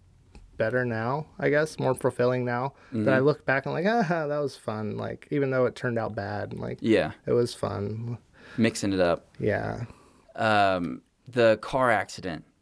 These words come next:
Speaker 2: You were in a horrific car accident
Speaker 1: Yeah.
Speaker 2: when we were kids.
Speaker 1: Yeah.
Speaker 2: And, um, that had to be pretty impactful. How did that affect you?
Speaker 1: Oh, man. That,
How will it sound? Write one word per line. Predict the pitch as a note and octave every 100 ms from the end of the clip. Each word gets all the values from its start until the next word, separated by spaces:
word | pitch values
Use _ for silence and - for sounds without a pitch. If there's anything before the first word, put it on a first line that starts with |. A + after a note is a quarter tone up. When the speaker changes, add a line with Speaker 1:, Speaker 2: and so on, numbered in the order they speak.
| _
Speaker 2:
You | C#3
were | F#3
in | D#3
a | G#2+
horrific | - A#2 A2 D3+ D#3 A2+ -
car | - - A#2
accident | G#2 G2+ - E2+ F2 E2+ _ _ -
Speaker 1:
Yeah. | A#2
Speaker 2:
when | G#2+
we | G#2
were | G2 F#2+
kids. | - E2 D#2 - -
Speaker 1:
Yeah. | A2+ G#2 G2 F#2+
Speaker 2:
And, | F#2 F#2+ -
um, | G2 G2 F#2 E2 D#2+ C2+ - _ _ _ _ -
that | B2 B2+ B2+ D3+ - _ _ - B2+ C3+
had | B2 C#3 C3+
to |
be | B2
pretty | A#2 C3 A#2 G#2+
impactful. | A2+ G2 F#2+ - G2
How | C3+
did | B2
that | B2
affect | A#2 F#2+ E2 -
you? | - - _ _ _ _ _ -
Speaker 1:
Oh, | D#3 D#3 A#2+
man. | A2+ A2 A2+ G#2 G2+ G2+ _ _ _ _ - _
That, | - A#2 B2 A#2